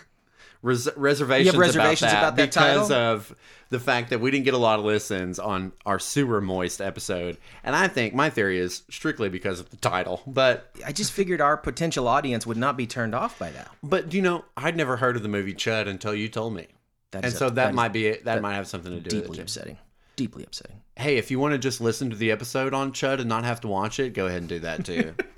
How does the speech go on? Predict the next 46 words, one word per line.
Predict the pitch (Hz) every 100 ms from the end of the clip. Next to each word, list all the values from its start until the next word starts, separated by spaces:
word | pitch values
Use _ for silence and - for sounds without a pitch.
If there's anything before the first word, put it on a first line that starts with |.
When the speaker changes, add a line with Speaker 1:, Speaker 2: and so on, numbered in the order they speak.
| - -
Speaker 2:
<laughs> | 381 - - - -
Speaker 1:
That's | - 95 -
great. | 92 78 -
Speaker 2:
You're | - 196
saying | 202 185
that | 180
wasn't | 180 180
one | 175
of | 170
your | 156
favorites? | - 185 370 381
Speaker 1:
No. | 135 131 92 - -
Speaker 2:
No. | 160 - 208 - 180 -
Speaker 1:
<laughs> | - - - - - 185 190 -
This | - 107 185 -
one, | 190 143
Speaker 2:
Monsters. | 85
Speaker 1:
I | 165
Speaker 2:
Monsters | 185 165 - 120 113
in | 95
the |
Sewers. | - - 101
Speaker 1:
I | 143
did | 135 156
not | 143 123 113
hate | 110 104
Prince | 98 95 90
of | 82
Darkness. | 69 - 64 - - - _
I | 101
did | 92 98
not | 107
hate | 117 117 110
it. | 110
I | 123 139
didn't | 190 175
dislike | 160 - 139 160 -
it. | 71 - _ _
I, | 104 120 123 -
it's | 101 -
not | 107 98 92 - -
my | - 95
favorite | 87 98 95
John | 101 101
Carpenter | 107 107 107
film. | 107 110 107 104 110